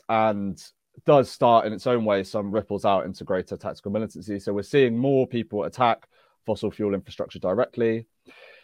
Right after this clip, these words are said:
And I think actually something that Just Stop Oil, no one talks about with Just Stop Oil, everyone talks about the snooker or the,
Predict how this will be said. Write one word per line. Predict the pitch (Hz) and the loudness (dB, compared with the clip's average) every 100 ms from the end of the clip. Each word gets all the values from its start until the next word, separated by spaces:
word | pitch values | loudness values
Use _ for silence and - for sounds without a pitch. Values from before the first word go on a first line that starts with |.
| _ _ | _ _
And | 170 | 10
I | 180 | 10
think | 208 170 | 10 8
actually | 165 139 139 | 8 6 2
something | 147 131 | 2 2
that | 120 | 4
Just | 131 - | 4 2
Stop | 120 | 2
Oil, | 139 131 113 98 | 6 8 6 2
no | 90 120 | 0 0
one | 117 | 0
talks | 131 104 | -4 0
about | 110 | -2
with | 98 | 0
Just | 107 | -2
Stop | - - | -4 0
Oil, | 110 104 | 4 4
everyone | 101 107 | 2 -2
talks | - | -6
about | 107 | -6
the | 90 | -6
snooker | - 117 101 104 | -4 -6 -2 0
or | 95 | 0
the, | 87 85 | -2 -6